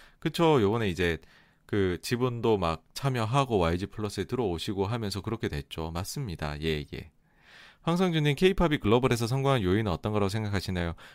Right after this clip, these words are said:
저는 두 가지 때문이라고 생각합니다. 그러니까 제가 왜 이렇게까지, 엔터라는 사실 어떻게 보면은 주식시장의 작은 영역이에요. 근데 이거를 왜 이렇게까지 보고 있느냐면, 궁극적으로 길게 봤었을 때 우리나라가 경쟁력을 가질 수 있는 부분,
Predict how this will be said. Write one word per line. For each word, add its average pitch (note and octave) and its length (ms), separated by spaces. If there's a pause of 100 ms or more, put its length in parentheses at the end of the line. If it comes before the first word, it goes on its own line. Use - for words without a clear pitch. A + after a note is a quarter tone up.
저는 C#3+ 320
두 A#2+ 140
가지 C#3+ 220
때문이라고 D#2+ 500
생각합니다. F2+ 580 (320)
그러니까 B2 120
제가 B2+ 300
왜 G2+ 140
이렇게까지, C#3+ 520
엔터라는 F3 480
사실 F#3+ 280
어떻게 F3+ 320
보면은 C3 540
주식시장의 D3 400
작은 A2 360
영역이에요. D2+ 440
근데 A2 240 (280)
이거를 D3 260
왜 G2 140
이렇게까지 F#3+ 480
보고 A#2 260
있느냐면, F#2 640 (580)
궁극적으로 G#3 640
길게 E3 340
봤었을 F#2+ 480
때 F2 340
우리나라가 G#2 520
경쟁력을 G2+ 600
가질 G2+ 280
수 - 120
있는 F#2 200
부분, B2 360